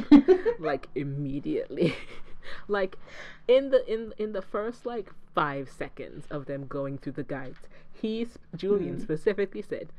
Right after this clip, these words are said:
Speaker 2: "No tripping." What she do? She trip. <laughs>
Speaker 1: T-, uh, I mean, to be entirely fair, tripping is something that, like,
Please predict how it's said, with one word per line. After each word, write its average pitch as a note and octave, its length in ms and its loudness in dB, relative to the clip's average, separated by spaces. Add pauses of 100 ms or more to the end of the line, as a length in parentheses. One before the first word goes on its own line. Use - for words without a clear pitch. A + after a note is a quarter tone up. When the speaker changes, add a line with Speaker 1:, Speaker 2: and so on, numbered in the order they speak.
(260)
Speaker 2:
"No E3 160 0
tripping." - 520 0 (400)
What F3+ 160 4
she B3+ 180 0
do? D#3+ 160 -4
She F3 180 -6
trip. - 420 -2
<laughs> - 1600 -6
Speaker 1:
T-, A3+ 140 -2
uh, F#3 320 2
I D4+ 220 0
mean, A#3+ 480 10 (160)
to D#4+ 680 2
be A#3+ 360 8
entirely G3+ 1120 2
fair, G#3+ 580 -2 (640)
tripping C#4+ 760 4
is A3+ 220 6
something A#3+ 480 6
that, G#3+ 340 2
like, E3 320 0